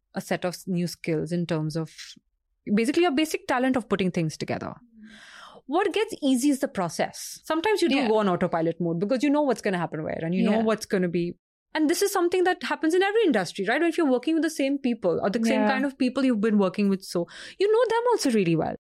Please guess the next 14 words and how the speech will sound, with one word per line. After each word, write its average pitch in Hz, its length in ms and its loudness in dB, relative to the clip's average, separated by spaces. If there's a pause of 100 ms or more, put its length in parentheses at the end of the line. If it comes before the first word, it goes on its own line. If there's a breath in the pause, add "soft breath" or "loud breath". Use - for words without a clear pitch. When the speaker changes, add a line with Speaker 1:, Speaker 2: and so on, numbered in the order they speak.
(380)
Speaker 1:
You 294 100 2
know 359 100 4
the 330 100 2
way 254 140 4
they 175 180 2
work. - 420 -6
Speaker 2:
Yeah. 208 300 0 (100)
Speaker 1:
So 415 320 -2 (160)
processes, 339 600 0
I 370 140 2
feel, 269 300 2
get 214 180 2
really 208 220 4
easy. 196 560 0